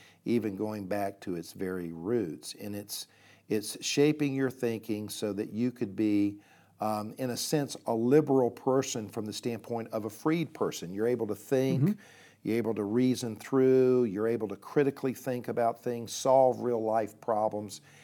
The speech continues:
Speaker 1: and then be able to be a leader in the world.
Speaker 2: Okay, so if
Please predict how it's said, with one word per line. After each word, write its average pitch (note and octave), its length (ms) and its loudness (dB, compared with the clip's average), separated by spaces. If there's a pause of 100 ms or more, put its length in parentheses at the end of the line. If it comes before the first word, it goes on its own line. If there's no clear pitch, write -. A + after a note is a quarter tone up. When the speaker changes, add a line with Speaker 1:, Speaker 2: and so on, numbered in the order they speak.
(160)
Speaker 1:
and G#2+ 160 -4
then A2+ 120 -6
be A2 180 0
able G#2+ 180 -4
to - 140 -14
be G2+ 160 -2
a G2 60 -2
leader G2 420 0
in E2+ 100 -8
the F2 60 -10
world. F2 480 -8 (1200)
Speaker 2:
Okay, F3+ 420 0
so F#3 460 4
if F3 380 2